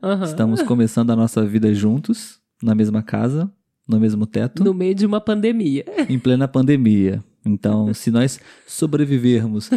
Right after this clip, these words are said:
Speaker 1: <laughs>
Speaker 2: se o nosso casamento sobreviver à pandemia,
Speaker 1: Verdade.
Speaker 2: seremos felizes pra sempre.
Speaker 1: <laughs> Que assim seja.
Speaker 2: Pois bem, Letícia, vamos pra mais um episódio, pra mais um tópico,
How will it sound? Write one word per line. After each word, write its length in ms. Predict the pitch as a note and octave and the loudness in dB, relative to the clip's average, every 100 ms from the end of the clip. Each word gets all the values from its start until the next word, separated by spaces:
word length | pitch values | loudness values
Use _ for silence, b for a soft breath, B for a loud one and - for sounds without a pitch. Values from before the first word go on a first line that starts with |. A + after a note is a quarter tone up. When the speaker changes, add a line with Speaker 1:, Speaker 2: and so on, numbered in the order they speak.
| - | -2
Speaker 1:
<laughs> 280 | C4 C4 A#3+ | -4 -2 -2
Speaker 2:
se 80 | A#3 | 2
o 80 | C3 | 4
nosso 360 | B2 D#3 F3+ F3+ | 2 0 -2 -4
casamento 580 | C#3+ C3+ A#2+ A2 G#2 | -2 0 2 0 0
sobreviver 720 | A2+ D3+ C#3 C3+ A#2+ A2+ G#2 F#2+ _ - | -2 0 2 2 2 2 0 -4 _ -8
à 100 | A2+ | -4
pandemia, 760 | A#2+ C3+ A#2+ A#2 G#2+ A#2 G3 C#4 - | 0 2 2 2 4 4 2 -2 -8
Speaker 1:
Verdade. 720 | - F#3 G#3+ F#3+ F3+ D3+ E3+ C4 | -8 -2 0 0 -4 -4 -2 2
Speaker 2:
seremos 540 | A3 A#2+ C3 B2+ - | 4 4 2 2 0
felizes 420 | B2+ A#2+ B2 B2 | 0 2 2 0
pra 180 | - A2+ | -2 -4
sempre. 280 | - - C#4+ D4 - G4 E4+ - A#4+ | -4 -2 -2 -2 -4 -4 -4 -6 -8
Speaker 1:
<laughs> 640 | - G#4+ G4 - - - | -6 -4 -4 -6 -12 -8
Que 80 | F#3 | -4
assim 380 | D#3+ - G#3 C#4 | -4 -4 -2 -2
seja. 580 | E4 F3+ D3 D#3 G3 - D#4 - _ D#4+ - C4 B B B B B _ _ - | -2 -2 -2 -4 -8 -6 -8 -10 _ -16 -14 -16 B B B B B _ _ -4
Speaker 2:
Pois 180 | F#3 | -2
bem, 160 | C#3+ A2+ | 2 2
Letícia, 560 | A2 A2 C3 A2+ A#2 G#2 | 2 2 2 2 0 0
vamos 360 | B2 D#3+ D#3 | 0 -2 -4
pra 380 | - B2+ A#2+ A2+ | -4 -2 0 0
mais 260 | A2 A#2+ A2+ | 0 2 2
um 100 | A2+ | 2
episódio, 680 | A2 G#2 G#2 B2+ D#3 D3 D3 | 2 -2 -2 0 0 0 -2
pra 160 | A#2 | 0
mais 240 | A2+ A#2 A2 | 0 0 0
um 120 | G#2+ | -2
tópico, 720 | G#2 A2 C3+ - D#3 E3 F3 | -2 -4 -2 -4 -2 0 -2